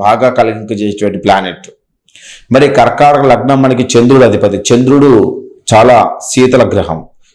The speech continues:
మరి ఉష్ణగ్రహం అక్కడ ఉండటం వల్ల వాళ్ళకు ఉన్నటువంటి, వ్యక్తిలో ఉన్నటువంటి కోపం ఉగ్ర, ఉగ్ర రూపంగా బాగా ఒక్కోసారి బయటికి రావడానికి అవకాశం ఎక్కువగా ఉంటుంది. మరి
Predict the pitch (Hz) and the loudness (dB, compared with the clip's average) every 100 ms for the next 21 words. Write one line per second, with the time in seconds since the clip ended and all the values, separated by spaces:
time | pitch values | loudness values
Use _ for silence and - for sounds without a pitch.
0 | - 123 123 110 110 151 131 143 135 131 | -2 0 0 0 -2 0 2 2 2 2
1 | 113 107 113 131 127 123 120 131 113 - | 2 0 0 0 2 2 2 2 2 -2
2 | - - _ - 110 117 120 139 120 127 | -8 -20 _ 0 0 2 2 2 2 2
3 | 135 127 139 127 98 - - - _ - | 2 2 4 4 2 -2 -10 -20 _ -10
4 | 92 120 117 151 143 139 131 131 123 117 | -2 0 2 2 2 2 0 0 0 -2
5 | - 120 127 135 131 123 107 101 127 120 | 0 2 2 2 -2 -2 -4 0 0 0
6 | 107 131 135 135 135 123 117 90 101 127 | -2 0 2 2 2 0 0 0 2 2
7 | 127 127 104 - - _ _ 117 110 127 | 2 2 0 -6 -20 _ _ -2 0 2
8 | 127 120 107 110 113 120 107 101 101 98 | 2 2 2 2 2 2 4 2 0 -2
9 | 95 101 104 95 92 - 107 101 92 82 | -2 0 -2 -2 -4 0 2 2 0 -4
10 | 78 78 90 73 57 - _ _ _ - | -8 -4 -2 -2 -8 -18 _ _ _ -20
11 | - - 123 | -8 0 0